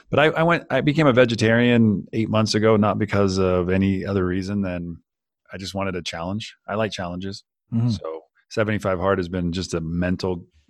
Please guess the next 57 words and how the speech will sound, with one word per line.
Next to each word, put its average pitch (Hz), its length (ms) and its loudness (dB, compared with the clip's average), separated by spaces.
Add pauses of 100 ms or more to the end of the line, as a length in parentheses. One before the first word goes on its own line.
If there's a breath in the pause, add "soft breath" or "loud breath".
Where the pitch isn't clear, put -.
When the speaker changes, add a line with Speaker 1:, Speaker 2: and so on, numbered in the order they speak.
(100)
Speaker 1:
switch - 440 -4
for 104 120 -8
me 101 180 -2
that 90 140 -4
I 85 60 -4
love. 92 400 0
I 85 40 -6
mean, 82 160 -6
I 85 40 -8
got 90 140 0
up 87 80 -6
this 87 140 -12
morning 90 260 -6
at 85 80 -10
four 90 180 -4
thirty 92 340 -2
and 82 140 -4
went 82 140 -8
for 87 140 -4
a 85 60 -2
walk 82 220 -2
with 82 100 -6
my 78 120 -6
dog 82 380 -2
and 71 260 -8 (720 loud breath)
get 92 140 0
a, 80 300 -2
took 104 160 0
a - 40 2
f-, - 160 -10 (140)
a 98 40 -12
photo 101 340 2
of 90 60 0
the 92 80 0
constellations, 95 760 0
and 76 180 -10 (360 soft breath)
moon 104 240 0
was 95 140 -2
out, 98 420 0
Saturn, 95 540 2
Mars, 101 460 4
and, 85 140 -2
like, 87 160 0
I'm 104 120 2
just 135 140 2
looking 143 220 6
at 98 80 2
shit 90 220 0
that 92 100 0
I 87 120 2
never 92 240 2
would 85 140 -2
pay 92 140 2
attention 90 360 0
to 78 100 -2
before. - 400 -8
So 95 320 4